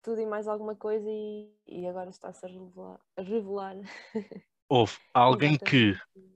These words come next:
Speaker 2: eh, batia tanto no homem cis branco. Alguém que, em debates, chegou a chamar ao, ao Biden de racista.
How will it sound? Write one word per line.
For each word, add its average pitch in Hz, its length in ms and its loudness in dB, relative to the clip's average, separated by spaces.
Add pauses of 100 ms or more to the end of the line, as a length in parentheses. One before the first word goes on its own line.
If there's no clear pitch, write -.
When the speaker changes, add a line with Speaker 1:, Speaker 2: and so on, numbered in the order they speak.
(120)
Speaker 2:
eh, 107 640 4 (140)
batia 120 440 2
tanto 127 520 2
no 113 180 4
homem 117 300 6
cis 107 440 0
branco. 98 440 -2 (400)
Alguém 113 300 4
que, 123 500 2
em 113 200 4
debates, 110 580 2
chegou 117 400 0
a 110 60 2
chamar 107 380 0 (280)
ao, 107 380 4
ao 113 100 0
Biden 113 420 4
de 117 160 0
racista. 110 720 -2